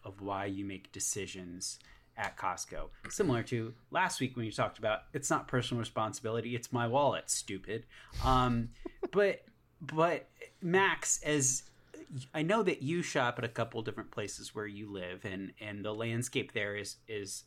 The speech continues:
I think, um, a, a slightly different one from where I live and where Sean lives and maybe even where Kevin lives. Um, but you shop at another place th-, than Costco that does a lot of small packaging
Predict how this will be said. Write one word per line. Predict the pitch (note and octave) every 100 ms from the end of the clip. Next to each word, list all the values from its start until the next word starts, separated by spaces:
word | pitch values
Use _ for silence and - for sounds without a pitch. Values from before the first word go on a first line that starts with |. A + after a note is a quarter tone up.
| -
I |
think, | G2 - G2+ G2 - - - - -
um, | A2+ G#2 G2+ G2 - -
a, | B2
a | C#3+
slightly | - C#3+ C3 A#2+
different | A2 A2+ C3 C3
one | A2+ G#2+ G#2 G2+
from | - G2+ G2+ -
where | G2+ G2+
I | A#2+
live | B2+ A2+
and | A2
where | G#2
Sean | - A2 G#2
lives | G2+ -
and |
maybe | G#2 F#2+ G2
even | G2
where | F#2+ -
Kevin | - A2 G2 F#2
lives. | F2+ F2+ - - - - - _ -
Um, | A#2 A2+ G#2+ G#2+ G#2 _ _ _ _ _ _ _ _ -
but | D#3 C3+
you | G3+ B3+
shop | - D3+ D3 D3 - -
at | C3 - -
another | C3 B2 D3 F3+
place | - G#2+ A#2 D3+ - - _ -
th-, | B2 B2 _ -
than | A#2
Costco | A2 F#2+ - G2 A2 D3 _ - - _ _ - -
that | C3 A#2+ A#2 - _ _ _ _ _ _ _ -
does | - C#3 C#3+
a | C#3+
lot | B2+ A#2+
of | A#2
small | - A2+ A2
packaging | A2 G2 - - G2+ B2